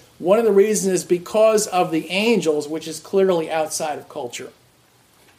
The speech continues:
The other thing is it says she should have a symbol of authority on her head in verse ten. I've heard two explanations of this. I don't know which one is correct. In, in, in my translation here, it has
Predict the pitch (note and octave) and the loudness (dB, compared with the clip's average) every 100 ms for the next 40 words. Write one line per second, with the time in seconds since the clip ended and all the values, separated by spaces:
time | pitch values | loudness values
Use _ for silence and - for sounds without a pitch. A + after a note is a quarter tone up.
0 | _ - G#3+ D4+ C#4+ C#4 A#3 A3+ A3 - | _ 0 2 4 4 4 2 0 -2 2
1 | C#4+ D4+ C#4+ - - - B3 A#3 B3+ G#3+ | 4 4 2 -2 -8 -8 -6 -4 -6 -6
2 | G#3 C#4 C#4 G3+ F#3 - - C#4 D4 C#4 | -4 -2 -2 -2 -2 0 2 2 2 2
3 | B3 - F#3 F3+ F3 A#3 B3 A3+ G3 F#3+ | 0 0 -2 -2 -4 0 2 2 2 -2
4 | F#3 E3+ D#3+ D3 C#3+ C#3 - G3+ D#3+ A#2+ | -4 -6 -6 -8 -12 -14 -4 0 0 -2
5 | - _ _ _ _ _ D#3 D#3+ F3+ F3 | -14 _ _ _ _ _ -6 0 0 0
6 | - - G#3 D#3+ - _ _ _ _ _ | -4 -2 0 -2 -6 _ _ _ _ _
7 | E3 E3+ F#3 G#3+ G3 - C4+ B3 A#3 A3+ | -2 0 2 2 2 -2 -2 2 2 2
8 | - G3 G3+ G3 G3+ F#3 F3 E3+ G3+ A#3 | -2 0 2 0 -2 -4 -4 -2 0 0
9 | - E3+ E3+ G3+ G#3 F#3+ F3+ F#3 F#3 E3+ | 0 -6 0 0 0 -4 0 0 -2 -8
10 | D3+ C#3+ D3 - G#3 B3+ - E3+ E3 F3+ | -10 -10 -10 -6 0 2 0 -4 -6 -8
11 | E3 F3+ E3 F3+ A3+ A#3+ - G#3+ G3 F#3 | -8 -6 -2 0 0 -4 -6 -2 -2 0
12 | G#3+ A3 - F#3 A3 G#3 F#3+ G3 G3 F#3 | 0 0 -2 -4 -2 -2 0 0 0 0